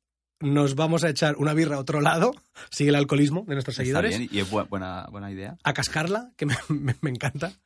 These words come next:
Speaker 1: porque es
Speaker 2: Tenía que caer una
Speaker 1: "A
Speaker 2: cascarla.
Speaker 1: cascarla".
Speaker 2: Que sí.
Speaker 1: Eh, tenemos el "Hacemos lo que nos", <laughs> es, es de mis preferidos. "Hacemos lo que nos gusta porque nos vamos a morir". <laughs> Este es de mi
Speaker 2: Eh,
Speaker 1: preferido.
Speaker 2: se pone existencialista,
Speaker 1: A
Speaker 2: está
Speaker 1: mí me
Speaker 2: guapo
Speaker 1: encanta,
Speaker 2: también.
Speaker 1: porque ti-,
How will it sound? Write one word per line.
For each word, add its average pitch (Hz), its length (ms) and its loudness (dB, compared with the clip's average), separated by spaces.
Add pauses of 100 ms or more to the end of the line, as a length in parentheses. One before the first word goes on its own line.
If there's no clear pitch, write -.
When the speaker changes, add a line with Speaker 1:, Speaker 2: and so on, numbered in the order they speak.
(180)
Speaker 1:
porque 147 240 0
es 139 160 0
Speaker 2:
Tenía 101 220 -2
que 110 80 -8
caer 85 200 -4
una 92 120 -2
Speaker 1:
"A 135 160 -2
Speaker 2:
cascarla. 107 480 -4
Speaker 1:
cascarla". - 160 -20 (180)
Speaker 2:
Que - 80 -12
sí. - 140 -20 (320)
Speaker 1:
Eh, 160 80 -4
tenemos 160 340 6
el 151 300 4 (340)
"Hacemos 175 460 4
lo 175 100 4
que 160 100 2
nos", 127 160 2
<laughs> 185 140 -2
es, 156 320 -2
es 156 160 -2
de 180 80 2
mis 165 120 2
preferidos. 127 580 -8 (400)
"Hacemos 190 500 6
lo 175 100 4
que 165 100 2
nos 156 120 4
gusta 160 300 2
porque 143 180 0
nos - 160 -2
vamos 151 300 0
a 156 80 4
morir". 143 300 -4 (380)
<laughs> - 260 -16
Este 214 320 4
es 175 60 2
de 185 80 4
mi 165 80 4
Speaker 2:
Eh, 151 40 4
Speaker 1:
preferido. 123 260 0
Speaker 2:
se - 60 2
pone 113 180 4
existencialista, 120 680 0
Speaker 1:
A - 20 -8
Speaker 2:
está 185 140 6
Speaker 1:
mí 208 80 6
me 208 120 10
Speaker 2:
guapo 180 140 4
Speaker 1:
encanta, 165 200 4
Speaker 2:
también. 127 80 0
Speaker 1:
porque 147 260 2
ti-, 156 120 0